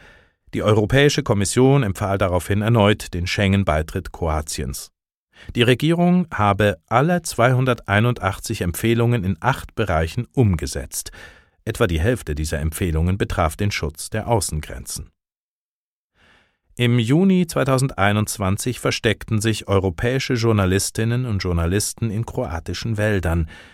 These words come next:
Sie schrieben im Oktober eine Serie von Artikeln über Männer mit Sturmhauben und Uniformen ohne Abzeichen, die Migranten verprügelten und nicht ahnten,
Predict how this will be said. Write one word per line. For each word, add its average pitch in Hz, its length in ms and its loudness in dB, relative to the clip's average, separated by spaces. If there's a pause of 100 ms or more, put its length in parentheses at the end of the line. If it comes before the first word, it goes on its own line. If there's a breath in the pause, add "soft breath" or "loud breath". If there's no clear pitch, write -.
(140 loud breath)
Sie 110 200 -6
schrieben 156 440 0
im 110 160 0
Oktober 143 400 4
eine 107 200 2
Serie 120 520 2
von 101 200 -4
Artikeln 110 680 0 (320 soft breath)
über 95 480 4
Männer 131 440 4
mit 143 200 2
Sturmhauben 107 1000 2
und 87 400 -4
Uniformen 117 760 2
ohne 110 300 0
Abzeichen, 80 720 -4 (440 loud breath)
die 110 140 4
Migranten 123 640 2
verprügelten 139 760 0
und 127 160 0
nicht 135 340 2
ahnten, 104 500 0